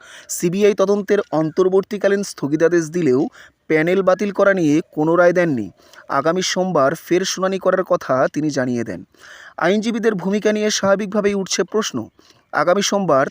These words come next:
তারা কি ক্যাবিনেটকে বাঁচাতে আবার ব্যস্ত হয়ে পড়বে, নাকি চাকরি ফিরে পাবে যোগ্য প্রার্থীরা? কমিশনের আচরণে এমন দৃষ্টান্ত দেখে উঠছে প্রশ্ন, অযোগ্যদের বাঁচাতে কি যোগ্যদের ঢাল করছে কমিশন?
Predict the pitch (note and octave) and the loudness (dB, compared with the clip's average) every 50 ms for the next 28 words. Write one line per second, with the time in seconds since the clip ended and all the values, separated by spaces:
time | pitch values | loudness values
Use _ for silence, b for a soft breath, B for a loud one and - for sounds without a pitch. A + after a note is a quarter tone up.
0 | _ - C#3 D3 D#3 E3 - - D#3 D3 G3 D4 B B B B B B B - | _ 0 2 2 2 2 0 -2 -2 -2 -2 -4 B B B B B B B 0
1 | D#3 D3 D#3 E3 F3 F3+ - - F#3+ F#3 G3 G3 - G3+ F#3+ - D3 C3 - - | 0 0 2 0 0 0 -2 -2 0 2 2 2 2 2 0 0 -2 -2 -2 -4
2 | A#2 B2 B2+ C#3+ D3+ D3+ E3 E3 - - F#3+ F#3 G3 G3 F#3+ G3 G3+ G#3+ G3+ D#3+ | -4 -2 0 0 0 2 0 0 0 -2 -2 0 2 2 2 2 2 2 2 0
3 | A#2+ G#2 - _ - B2+ C3 C3 - - - - A#2+ B2 - - D3 C#3+ - - | 0 -2 -4 _ -6 -4 -4 -4 -4 -6 -6 -6 -6 -6 -6 -8 -10 -8 -6 -4
4 | C#3+ D3+ E3 - E3+ E3 C#3+ B2+ C#3 E3+ F#3 D#3 - C#3+ C3+ C3+ D3 C3 - B2 | -2 -2 0 0 0 2 2 2 2 0 0 0 -2 -4 -2 -2 -2 -2 -2 -2
5 | A#2 - - - - A#2 A#2 - B B B B B B - E3 E3+ G3+ G3 - | -4 -6 -6 -10 -10 -10 -12 -20 B B B B B B -4 -2 0 0 0 0
6 | A3 G#3+ G#3+ G3 - D3 C#3+ - F3+ F3 F3 D#3+ C#3 C3 C#3 E3 E3+ - C#3+ C3+ | 0 0 0 0 0 -2 -2 0 0 2 2 2 2 0 0 -2 -2 -2 -2 0
7 | D3 D3+ D3 C#3 D3+ D3 - - F3+ F3+ F3 - F3 F3 F3 - - C#3 C3+ C3 | 0 -2 -2 -2 -4 -6 -4 -4 -6 -6 -6 -6 -6 -6 -6 -6 -4 -4 -4 -2
8 | - B2+ B2+ - - - - - F#3+ F#3 - - - A2+ F#2+ _ _ _ _ _ | -2 -4 -6 -8 -6 -8 -4 -2 -2 -2 -2 -4 -10 -12 -14 _ _ _ _ _
9 | _ _ _ _ _ _ _ _ B B B B B B B B B - B2+ C#3 | _ _ _ _ _ _ _ _ B B B B B B B B B -2 0 0
10 | C#3 C#3+ F3+ F#3 F3+ F3+ G#3+ G3+ A3 G#3 F3+ E3 F3 - G#3 G3 A3+ G3 - E3 | 2 2 2 0 0 -2 -2 0 0 2 2 0 0 -2 -2 -4 -4 -4 -2 0
11 | D3+ D3+ F3 F#3 D#3 - C#3+ C3+ D3 E3+ D#3+ E3+ E3 D#3 - - C3+ B2+ C3+ C3 | 0 0 0 -2 -2 -2 -2 -2 0 -2 -2 -2 -2 -4 -4 -6 -4 -4 -2 -2
12 | - E3 E3 - - F#3 G#3 G3+ G#3 G#3 - G3 B2 G#2+ | -2 -4 -4 -2 -4 -4 -4 -4 -4 -2 -2 -2 -4 -4